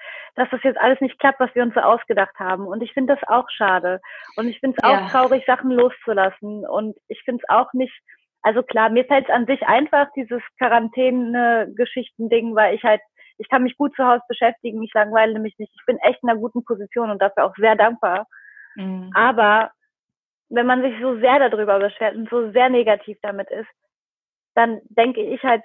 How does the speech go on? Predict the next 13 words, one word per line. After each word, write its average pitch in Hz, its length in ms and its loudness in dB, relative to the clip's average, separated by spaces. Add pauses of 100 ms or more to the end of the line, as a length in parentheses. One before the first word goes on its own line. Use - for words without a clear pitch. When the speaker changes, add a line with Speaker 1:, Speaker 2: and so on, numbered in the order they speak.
Speaker 1:
sofort, 233 380 -4
ich - 140 -8
sehe 240 120 -2
sofort 233 380 -2
die 254 60 -8
Bilder 226 440 4
von 214 280 -4
den 208 300 -2
unglaublich 226 600 0
vielen 220 280 -4
Särgen 202 440 0
in 202 180 -6
Italien 196 720 -4